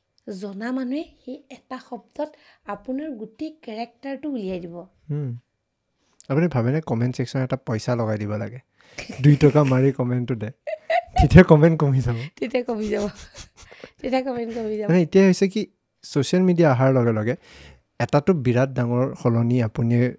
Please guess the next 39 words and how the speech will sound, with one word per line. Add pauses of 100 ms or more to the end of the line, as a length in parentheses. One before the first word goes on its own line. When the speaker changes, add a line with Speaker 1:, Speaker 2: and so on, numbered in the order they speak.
Speaker 2:
আপুনিয়ে
কৰিলে
বুলি
কওঁ
যে
ডিজিটেল
মন্দিৰ
অসমৰ
Speaker 1:
অ।
Speaker 2:
প্ৰথম। (380)
Speaker 1:
আৰু
এইবোৰ (180)
কৰো
বুলি
একেবাৰে
Speaker 2:
নহয়,
Speaker 1:
নাই
Speaker 2:
নহয়,
Speaker 1:
কৰা।
Speaker 2:
নহয়।
নিজে
হয়
Speaker 1:
আচলতে
Speaker 2:
ন?
Speaker 1:
কি
হয়
জানে
নাই? (120)
Speaker 2:
হয়।
Speaker 1:
এটা
ভগৱানৰ (120)
আচলতে
প্ৰত্যেকটো, (500)
এ,
মই
এনে
কথা
এটা
কৈছো।